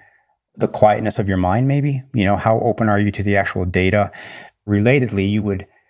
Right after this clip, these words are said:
want your own mind to not be pushing too hard. Like, if you have a savior complex,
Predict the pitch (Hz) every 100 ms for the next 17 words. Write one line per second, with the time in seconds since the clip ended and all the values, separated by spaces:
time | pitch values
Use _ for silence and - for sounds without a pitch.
0 | _ _ _ - 113 113 131 120 123 113
1 | 110 104 113 101 107 - 107 - 143 -
2 | 110 98 98 - 50 - 95 - _ 104
3 | 101 127 107 110 98 - 117 110 107 -
4 | 98 - 98 - -